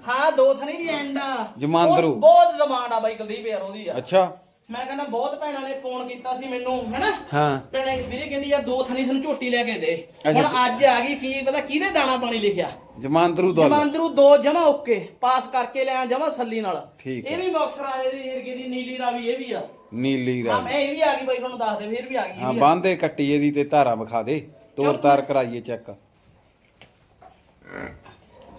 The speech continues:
Speaker 2: ਮੂਹਰੇ ਬੰਨ੍ਹ ਦੇ ਨਹੀਂ। ਇੱਧਰ ਆ ਮਾੜਾ, ਹਾਂ। ਕਿਆ ਬਾਤ, ਪੋਲੀ ਆ?
Speaker 1: ਪੋਲੀ, ਪੋਲੀ।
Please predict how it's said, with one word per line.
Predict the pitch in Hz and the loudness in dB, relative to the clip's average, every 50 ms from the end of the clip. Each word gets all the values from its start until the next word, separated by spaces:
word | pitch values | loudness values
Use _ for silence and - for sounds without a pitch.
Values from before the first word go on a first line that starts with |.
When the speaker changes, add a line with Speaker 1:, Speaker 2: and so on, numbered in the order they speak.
| - - - - - - - - - - - | -20 -20 -20 -20 -20 -20 -20 -20 -12 -4 2
Speaker 2:
ਮੂਹਰੇ | 135 147 165 196 196 185 | 4 6 8 8 8 8
ਬੰਨ੍ਹ | 147 143 139 147 139 | 8 6 6 6 4
ਦੇ | 139 127 | 0 0
ਨਹੀਂ। | 123 127 127 107 - - - - 220 208 - - - - - - - - - - - - - - - - - - - - | -2 -4 -6 -8 -12 -16 -16 -14 -14 -14 -14 -16 -20 -20 -20 -20 -20 -20 -20 -20 -20 -20 -20 -20 -20 -20 -20 -8 -4 -2
ਇੱਧਰ | 151 147 165 165 | 0 2 4 6
ਆ | 165 151 - - - - - - - | 6 6 4 2 -2 -14 -14 -12 -10
ਮਾੜਾ, | 131 127 127 131 127 120 - - | -8 -6 -4 -2 -2 -2 -4 -6
ਹਾਂ। | 113 104 104 98 95 98 - - - - - - - - - - - - - - - - - - - | -6 -6 -6 -8 -10 -12 -12 -12 -12 -14 -14 -16 -18 -18 -18 -18 -18 -16 -18 -18 -20 -20 -12 -4 0
ਕਿਆ | 120 117 107 101 | 4 4 4 4
ਬਾਤ, | 95 82 85 98 98 92 92 87 101 | 2 0 -2 -2 -2 -2 -2 -6 -10
ਪੋਲੀ | - - 156 165 156 156 196 196 180 | -6 -2 0 2 4 4 6 6 8
ਆ? | 160 160 190 208 196 285 | 8 8 8 8 4 0
Speaker 1:
ਪੋਲੀ, | 285 285 277 294 302 | -4 -4 -2 -2 -4
ਪੋਲੀ। | 294 285 277 269 262 254 262 254 233 208 - | -4 -2 0 0 0 -2 -4 -6 -6 -8 -10